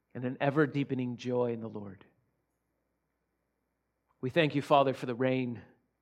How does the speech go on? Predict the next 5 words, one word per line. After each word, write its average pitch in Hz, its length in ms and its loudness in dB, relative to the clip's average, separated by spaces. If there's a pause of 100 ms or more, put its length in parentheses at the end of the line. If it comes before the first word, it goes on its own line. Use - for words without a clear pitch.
(920)
a 110 40 -12
reminder 127 760 -2 (1400)
of 120 120 -6
our 139 160 4
creatureliness, 131 1300 -6